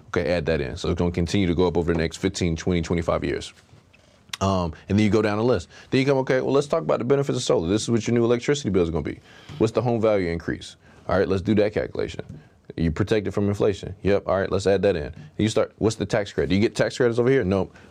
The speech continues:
What's tax credit over here? And you start going down the list, like, "Man, my total benefit really by going solar, I might, I, I would probably be up seventy thousand dollars."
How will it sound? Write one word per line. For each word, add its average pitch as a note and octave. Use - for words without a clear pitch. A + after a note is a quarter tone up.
What's G2+
tax G#2+
credit G2
over F#2+
here? A2
And D#2+
you A#2
start G#2+
going G2+
down F#2+
the B2+
list, C#3+
like, G#2
"Man, F#2
my D#3
total A2+
benefit G#2+
really D#3+
by G#2
going G2+
solar, C#3+
I A#2+
might, B2+
I, A#2+
I C3+
would -
probably G#2+
be E2+
up -
seventy F2
thousand D2
dollars." G1+